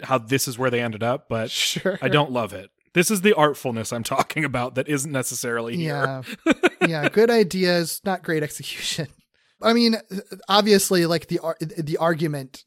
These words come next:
Speaker 2: that we expect to happen happens with the whole, like, "I know what I saw" kind of stuff.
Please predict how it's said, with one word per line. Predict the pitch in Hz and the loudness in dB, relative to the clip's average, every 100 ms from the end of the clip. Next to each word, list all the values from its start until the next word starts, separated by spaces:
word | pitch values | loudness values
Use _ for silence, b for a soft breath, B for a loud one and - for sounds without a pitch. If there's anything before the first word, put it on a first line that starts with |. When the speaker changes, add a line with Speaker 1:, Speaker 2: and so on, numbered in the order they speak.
| 147 | -6
Speaker 2:
that | 170 139 | -6 -2
we | 156 | -4
expect | 151 - 185 - | -4 -2 -2 0
to | 190 | 0
happen | 190 190 165 156 | 2 2 0 -2
happens | 143 180 175 143 139 143 - B B B - | 0 0 0 -2 -4 -8 -10 B B B -6
with | 160 160 | -4 -2
the | 175 | 0
whole, | 180 185 175 | 4 6 6
like, | 170 | 2
"I | 160 170 | 2 2
know | 165 180 | 4 4
what | 175 180 | 4 4
I | 175 | 2
saw" | - 185 175 165 | 2 4 6 6
kind | 156 156 147 | 2 -4 -4
of | 139 | -6
stuff. | - 127 131 - | -6 -8 -12 -16